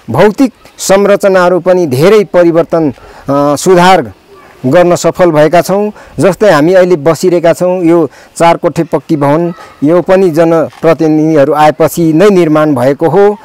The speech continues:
र त्यसै गरी हाम्रो यहाँ खेल मैदान, अ, को आकारमा पनि हामीले चाहिँ वृद्धि गर्न सफल भएका छौँ, अ, वृद्धि गऱ्यौँ। र त्यसै गरी हाम्रो यहाँ खेल मैदान वरिपरि घेराबार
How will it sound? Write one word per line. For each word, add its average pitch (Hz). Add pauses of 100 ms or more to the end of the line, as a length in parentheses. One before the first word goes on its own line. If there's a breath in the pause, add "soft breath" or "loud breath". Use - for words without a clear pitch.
(280 loud breath)
र 170
त्यसै 220
गरी 220
हाम्रो 180
यहाँ 196 (100)
खेल 202
मैदान, 190
अ, 208 (800 loud breath)
को 196 (100)
आकारमा 190
पनि 190
हामीले 165
चाहिँ 165
वृद्धि 170
गर्न 170
सफल 160
भएका 147
छौँ, 190 (400 loud breath)
अ, 139 (600)
वृद्धि 165
गऱ्यौँ। 175 (220 loud breath)
र 185
त्यसै 240
गरी 208
हाम्रो 185 (180)
यहाँ 175 (200)
खेल 185
मैदान 175
वरिपरि 170
घेराबार 170